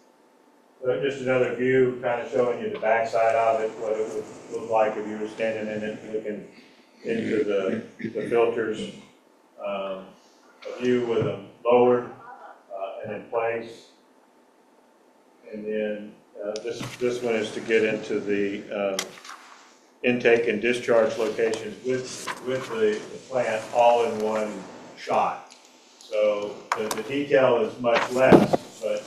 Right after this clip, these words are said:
but the, in order to get them all in, that's, that's what we had to do. So your, your, your intake is here, going into your plant here, and your discharge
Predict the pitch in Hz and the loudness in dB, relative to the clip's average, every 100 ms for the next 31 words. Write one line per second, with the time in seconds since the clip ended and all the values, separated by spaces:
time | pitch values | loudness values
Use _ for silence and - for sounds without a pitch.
0 | - - 104 104 - _ _ - 104 107 | -14 -8 -8 -8 -12 _ _ -16 -10 -10
1 | - 110 110 110 107 110 110 107 107 107 | -10 -12 -8 -8 -10 -10 -10 -8 -6 -6
2 | 107 107 104 101 101 - - _ _ _ | -4 -6 -6 -8 -10 -14 -20 _ _ _
3 | _ _ _ _ - - - 101 101 107 | _ _ _ _ -10 -10 -10 -12 -14 -14
4 | 101 - 107 107 104 - _ _ - - | -16 -10 -4 -2 -4 -8 _ _ -20 -8
5 | 120 123 113 120 117 123 139 143 147 139 | -6 -4 -4 -4 -4 -4 -2 2 2 2
6 | 139 127 135 131 117 117 113 - - - | 0 -2 0 4 6 4 2 -6 -20 -20
7 | - 120 120 117 113 113 98 120 120 120 | -4 -2 -2 -4 -6 -8 -8 -2 0 0
8 | - 117 110 101 101 - - - - _ | -4 -4 -4 -4 -6 -10 -18 -20 -20 _
9 | _ _ 107 104 104 101 - 143 147 139 | _ _ -6 -6 -6 -10 0 2 2 2
10 | 127 123 117 110 | 4 6 6 4